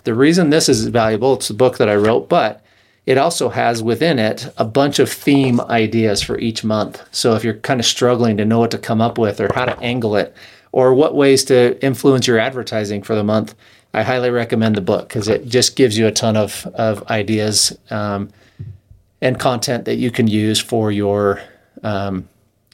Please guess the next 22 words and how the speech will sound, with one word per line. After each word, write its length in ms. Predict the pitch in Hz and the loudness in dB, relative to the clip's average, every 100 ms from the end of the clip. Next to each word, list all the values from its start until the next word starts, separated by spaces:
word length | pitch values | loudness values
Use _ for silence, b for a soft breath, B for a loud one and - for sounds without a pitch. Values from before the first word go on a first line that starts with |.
| _ | _
you 80 | 120 | -6
know, 140 | 101 90 | -4 -4
for 240 | 120 104 | -2 0
your 200 | 101 98 | 0 0
marketing 520 | 101 95 104 98 98 | 0 -2 -2 -4 -4
and 160 | 101 95 | -4 -4
for 160 | 110 | -2
your 100 | 98 | -2
content 480 | 90 107 98 101 90 | -4 -6 -4 -6 -6
plan. 280 | - 101 110 | -8 -8 -4
So 200 | - 107 | 0 2
why 220 | 107 135 | 2 0
do 60 | 175 | 0
you 60 | |
need 140 | 180 156 | 0 0
a 60 | |
content 420 | - 131 127 127 120 | 0 -2 0 -2 0
marketing 380 | 110 101 101 | -2 -2 -6
plan? 280 | - 90 98 - _ _ _ - - | -6 -8 -10 -14 _ _ _ -20 -2
Well, 340 | 131 131 117 - B B B B B _ | 2 2 0 -8 B B B B B _
content 380 | - 156 160 156 | -4 -2 0 0
marketing 540 | 139 139 143 143 143 | 0 0 0 0 0